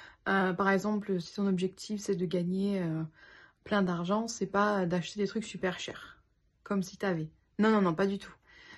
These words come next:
Non, mais c'est de devenir la personne qui du coup a confiance en elle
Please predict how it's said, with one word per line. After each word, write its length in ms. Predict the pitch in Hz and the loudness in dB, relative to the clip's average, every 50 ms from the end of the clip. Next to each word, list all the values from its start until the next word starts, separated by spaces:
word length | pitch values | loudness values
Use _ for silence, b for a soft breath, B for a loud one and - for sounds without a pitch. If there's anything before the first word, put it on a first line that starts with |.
| B B - | B B 0
Non, 200 | 196 180 - - | 0 0 0 0
mais 160 | 185 196 208 | -2 0 0
c'est 160 | 202 - - 202 | -2 -2 -4 -4
de 480 | 175 170 196 208 208 202 190 175 - - _ - | -2 0 2 2 2 2 2 0 -2 -8 _ -6
devenir 240 | - 196 202 226 254 | -2 0 2 2 2
la 140 | 262 208 185 | 2 0 0
personne 520 | - 190 185 - - - 175 170 185 202 - - b b b b b b b b b b b b b b - | -2 -4 -6 -6 -8 -8 -6 -6 -6 -8 -10 -14 b b b b b b b b b b b b b b -14
qui 100 | - 196 | -8 -6
du 140 | 180 175 180 | -6 -6 -6
coup 160 | - - 247 | -4 -2 -2
a 100 | 208 180 | -2 -2
confiance 680 | - - - - 220 208 202 - - 202 190 180 - | -2 -4 -4 -2 -2 -2 -2 -4 -6 -6 -6 -6 -6
en 120 | 190 175 165 | -6 -6 -6
elle 260 | 175 165 175 170 | -6 -8 -10 -10